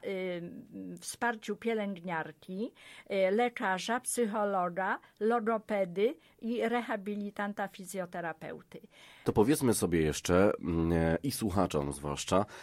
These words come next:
Speaker 2: e, gdzie można wasze stowarzyszenie znaleźć, bo siedziba mieści się w Starym Szpitalu przy ulicy Nęckiego, mm, e, natomiast jesteście również do znalezienia na przykład w internecie.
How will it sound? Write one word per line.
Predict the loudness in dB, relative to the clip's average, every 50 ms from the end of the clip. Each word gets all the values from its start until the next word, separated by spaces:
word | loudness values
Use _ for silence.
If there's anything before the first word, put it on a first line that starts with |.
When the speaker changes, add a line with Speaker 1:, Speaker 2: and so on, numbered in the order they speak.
| -20 -10 -4
Speaker 2:
e, | 0 0 0
gdzie | 0 -2 2 6 6 6
można | 6 6 2 2 2 2 2 4 4 4 4
wasze | 2 0 0 0 -4
stowarzyszenie | -2 -2 -2 0 0 0 -2 -2 -2 -2 0 0 0 0 0 0 0 0 0 0 0 -2 -2 -2 -2 -2 -2 -2 -2 -2
znaleźć, | -2 0 2 4 4 4 4 2 0 -4 -6 -6 -6 -8 -4
bo | 0 0 0
siedziba | 0 0 -2 -2 2 4 4 4
mieści | 4 4 2 -2 -4 -4
się | 2 4 6 6 6 4 2 -2
w | -6
Starym | 0 2 4 4 4 2
Szpitalu | 0 -4 -8 -4 0 2 2 2 2
przy | 0 -2 -2
ulicy | -2 -2 -2 -2 -2 -2
Nęckiego, | -2 0 -2 -4 -2 0 2 4 4 2 2 0 -4 -12 -14 -14 -16 -14 -6 -4
mm, | -2 0 2 2 2 2 2
e, | 2 2 2 2 2 0 0 -2
natomiast | -2 -2 0 0 0 0 -2 -4 -6 -4 -4 -4 -6 -6
jesteście | -2 -2 -2 0 0 -2 -2 0 2 2
również | 2 2 2 0 0 0 -2 -4 -10 -12
do | 2 6 6 6 6
znalezienia | 6 2 2 2 2 0 0 -2 -2 0 0 0 0
na | -2 -6
przykład | -6 -8 -8 -6
w | -6
internecie. | -4 -4 -2 -2 -2 -6 -8 -6 -8 -8 -8